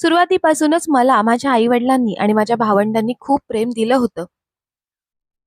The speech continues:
त्यांनी माझे खूप लाड केले होते. जेव्हा माझं शाळेत जायचं वय झालं, तेव्हा मी खूप जास्त घाबरलो होतो, कारण मला भीती वाटत होती. माझा एक पाय लहान असल्यामुळे शाळेत गेल्यावर इतर मुलं माझी खिल्ली तर उडवणार नाहीत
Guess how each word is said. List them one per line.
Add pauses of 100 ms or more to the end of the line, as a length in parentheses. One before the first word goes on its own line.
(220)
त्यांनी
माझे
खूप
लाड
केले
होते. (400)
जेव्हा
माझं
शाळेत
जायचं
वय
झालं,
तेव्हा
मी
खूप
जास्त
घाबरलो
होतो, (400)
कारण
मला
भीती
वाटत
होती. (360)
माझा
एक (120)
पाय
लहान
असल्यामुळे (340)
शाळेत
गेल्यावर
इतर
मुलं
माझी
खिल्ली
तर
उडवणार
नाहीत